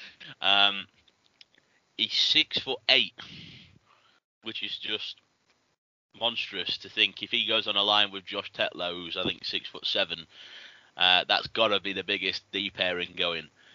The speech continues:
Uh, with Taylor Doherty, um, I mean, don't, not just on there for the size. I mean, he's played two hundred and fifty-seven games in the A H L, um,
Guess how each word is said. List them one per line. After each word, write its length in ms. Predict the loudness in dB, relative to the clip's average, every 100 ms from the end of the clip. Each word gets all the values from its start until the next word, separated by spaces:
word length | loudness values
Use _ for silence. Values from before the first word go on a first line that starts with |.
| _ -8
Uh, 380 | -4 -2 -4 -6
with 100 | -10 -16 _
Taylor 380 | 0 4 6 6 2 2
Doherty, 580 | 2 2 -4 -6 -6 -12 _ _ _ -14
um, 300 | -10 -8 -10 -12 _ -16
I 100 | -8
mean, 180 | -8 0
don't, 280 | 2 2 -4 _ -20
not 260 | -8 -8 -4
just 160 | -2 0
on 140 | 0
there 160 | 0 0
for 120 | -2
the 60 |
size. 380 | -2 2 4 2
I 60 | -2
mean, 100 | -6
he's 120 | -6
played 240 | -2 -2 0
two 140 | -2
hundred 180 | -2 -4
and 100 | -6
fifty-seven 680 | -6 -6 -4 0 0 0 -8 -16 -20 -20 -20 0
games 420 | 4 4 2 -6 -2
in 220 | 0 0
the 120 | -2
A 180 | 0 2 0
H 240 | 0 0
L, 200 | 0 0 -8 -20 -20 -20 -6
um, 340 | 0 2 2